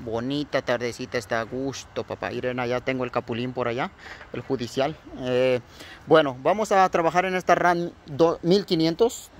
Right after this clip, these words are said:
dos mil doce, cinco siete el motor, es Hemi. Eh, vamos a cambiarle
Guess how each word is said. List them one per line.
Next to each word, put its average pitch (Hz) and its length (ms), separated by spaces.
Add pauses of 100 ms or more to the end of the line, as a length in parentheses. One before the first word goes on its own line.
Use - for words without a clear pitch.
dos 127 300
mil 160 320
doce, 175 340
cinco 185 400
siete 165 300
el 151 80
motor, 143 340
es - 180 (140)
Hemi. 151 260 (560)
Eh, 151 440
vamos 147 420
a - 80
cambiarle 180 640